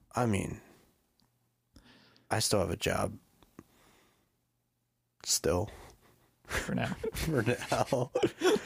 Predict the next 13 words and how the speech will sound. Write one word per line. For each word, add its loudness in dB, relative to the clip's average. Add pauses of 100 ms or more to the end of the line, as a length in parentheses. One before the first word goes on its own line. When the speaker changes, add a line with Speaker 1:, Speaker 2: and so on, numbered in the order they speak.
(260)
Speaker 1:
Before, 4
uh, 2
the 0
Cheesemeister 2
gives 2
me 4
the -2
big 0
ol' 4
slap. 2 (2750)
Oh, 2
no, 4
it's, 2